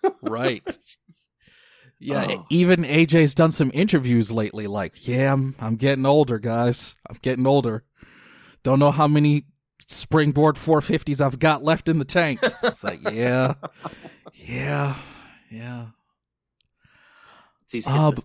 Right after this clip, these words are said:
Speaker 1: the Sami Zayn level of just, just collected a paycheck.
Speaker 2: He's earned it. He's earned it.
Speaker 1: I agree.
Speaker 2: Th-,
Speaker 1: I
Speaker 2: this
Speaker 1: agree.
Speaker 2: is
Speaker 1: I
Speaker 2: his
Speaker 1: don't, I don't
Speaker 2: pension.
Speaker 1: begrudge him anything.
Speaker 2: He's,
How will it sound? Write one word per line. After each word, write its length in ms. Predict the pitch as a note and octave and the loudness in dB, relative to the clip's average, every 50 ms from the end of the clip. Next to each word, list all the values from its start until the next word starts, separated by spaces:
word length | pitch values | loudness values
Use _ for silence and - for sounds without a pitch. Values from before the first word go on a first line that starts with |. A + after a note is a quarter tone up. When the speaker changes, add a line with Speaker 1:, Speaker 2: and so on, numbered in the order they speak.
| - - | -14 -16
Speaker 1:
the 80 | G#2 | -16
Sami 380 | - - - A#2 A#2 A2+ A2+ A2 | -16 -10 -6 -4 -4 -4 -4 -6
Zayn 540 | G#2 G2+ A2 G#2 G2+ G2+ G2+ F#2+ F#2 F2+ F#2+ - - | -6 -6 -8 -8 -8 -8 -10 -10 -12 -14 -16 -14 -10
level 440 | G#2+ G2 F#2+ E2+ G2 F#2+ F2+ F#2 F#2 | -10 -10 -10 -10 -12 -12 -12 -12 -14
of 260 | F#2 F2 E2+ E2+ E2+ _ _ _ _ _ _ _ _ _ _ _ _ _ _ _ _ _ _ - - | -16 -18 -20 -20 _ _ _ _ _ _ _ _ _ _ _ _ _ _ _ _ _ _ _ -14 -10
just, 460 | A#2 G2+ F#2+ - - - - - - - _ _ _ - | -10 -8 -8 -8 -10 -10 -12 -14 -20 -20 _ _ _ -16
just 240 | - A2 - - | -14 -12 -12 -12
collected 420 | - - A#2+ A2 A2 - - A#2 G#2+ | -10 -8 -8 -8 -8 -8 -10 -12 -12
a 40 | G2+ | -12
paycheck. 500 | - - G2 E2+ - - - - - _ _ - G#3 _ _ _ _ - - - C3+ - - _ _ - - | -14 -16 -18 -18 -18 -20 -20 -20 -20 _ _ -20 -20 _ _ _ _ -20 -18 -16 -16 -16 -16 _ _ -20 -8
Speaker 2:
He's 240 | - - E3+ D#3+ - - | -4 -2 -2 -2 -2 -4
earned 240 | B2+ A#2 G#2 A2 - | -6 -6 -6 -8 -10
it. 200 | - - - - - - | -16 -18 -20 -20 -20 -14
He's 240 | - - C#3 A#2+ - | -6 -4 -4 -4 -4
earned 280 | - F#2 E2 - - | -6 -12 -12 -14 -16
it. 220 | - - - - - - _ _ _ _ _ - | -20 -20 -20 -20 -20 -20 _ _ _ _ _ -6
Speaker 1:
I 100 | E3+ G#3 | -6 -4
agree. 400 | G#3+ G#3 B3 B3 C#3+ F#2+ D#2 - _ _ _ - | -4 -2 -2 -2 -2 -4 -8 -14 _ _ _ -2
Speaker 2:
Th-, 120 | - G3 B2 | -2 0 0
Speaker 1:
I 40 | A#2 | 2
Speaker 2:
this 160 | F#3 G#3+ B3+ | 0 2 2
Speaker 1:
agree. 60 | A#3+ | 0
Speaker 2:
is 80 | G#3+ - | -2 0
Speaker 1:
I 20 | |
Speaker 2:
his 140 | G3+ F#3 - | 0 0 -2
Speaker 1:
don't, 100 | - - | -2 -6
I 40 | A2+ | -4
don't 40 | - | -4
Speaker 2:
pension. 180 | C#3+ C3+ A#2+ A2+ | -2 -2 -2 -4
Speaker 1:
begrudge 280 | G#2+ G2+ G2+ G2+ - - | -4 -4 -8 -10 -10 -12
him 120 | F#2+ G2+ | -12 -12
anything. 200 | F#2+ F#2 F2+ F2+ | -12 -12 -6 -2
Speaker 2:
He's, 200 | - E3 C#3+ - | 0 0 0 0